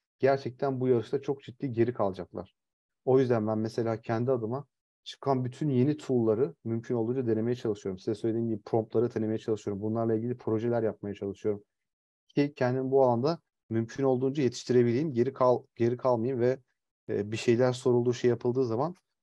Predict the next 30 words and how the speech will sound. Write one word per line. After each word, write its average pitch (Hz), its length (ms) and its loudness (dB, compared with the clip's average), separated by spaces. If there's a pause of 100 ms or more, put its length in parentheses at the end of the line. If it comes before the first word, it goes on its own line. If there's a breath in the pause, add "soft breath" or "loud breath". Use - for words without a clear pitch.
(180)
bunlara 123 400 2
en 117 100 0
azından 117 280 -2
cevap 120 280 0
verebileyim. 110 300 0
Mesela 123 280 -2
Candy 151 300 0
Crush 147 300 2
uygulamasını 127 500 0
biliyorsunuz. 127 520 -2 (520 soft breath)
Candy 156 320 0
Crush 131 260 0
uygulaması 127 720 -2
bir 151 160 0
senede 127 480 0 (480)
yüz 147 200 2
milyon 131 400 -2 (320)
kullanıcıya 117 500 0
erişti. - 360 -10 (680)
Peki 143 380 2
bu, 160 320 4 (480)
e, 123 240 4
şey 156 220 2
için 123 240 -4
nasıl? 131 320 -2 (200)
Chat 123 200 0
G - 180 -6
P 101 140 -8
T - 100 -12
için. 160 280 -8